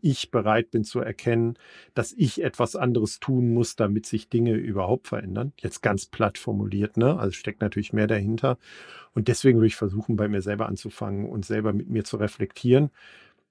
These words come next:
Manchmal brauche ich da allerdings Hilfe von jemand Dritten, weil es natürlich, äh, schwierig ist,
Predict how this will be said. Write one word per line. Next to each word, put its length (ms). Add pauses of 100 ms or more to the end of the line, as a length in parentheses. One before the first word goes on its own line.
(100)
Manchmal 360
brauche 240
ich 120
da 80
allerdings 500
Hilfe 520
von 300
jemand 400
Dritten, 560
weil 140
es 160
natürlich, 640
äh, 300
schwierig 720
ist, 360